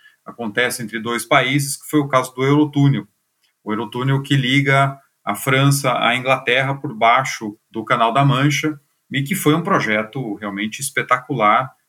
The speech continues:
tecnicamente falando, o desafio que teve que ser vencido naquela época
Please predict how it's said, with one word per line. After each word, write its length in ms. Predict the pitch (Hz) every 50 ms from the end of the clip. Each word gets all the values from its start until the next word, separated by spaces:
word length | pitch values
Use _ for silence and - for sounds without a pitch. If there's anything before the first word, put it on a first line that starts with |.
| _ _
tecnicamente 720 | - 120 123 131 127 120 - 135 120 120 120 123 - -
falando, 540 | - 139 123 117 113 117 131 135 139 143 - _ _ - - - -
o 60 | 113 110
desafio 460 | 101 123 127 117 - - 143 151 147
que 80 | 143
teve 200 | - 135 117 117
que 60 | 113 -
ser 160 | - 120 101
vencido 520 | 113 120 110 - - - 123 131 123 117
naquela 400 | 110 113 110 - 120 127 143 135
época 600 | 117 113 127 135 - - 139 - - 147 143 143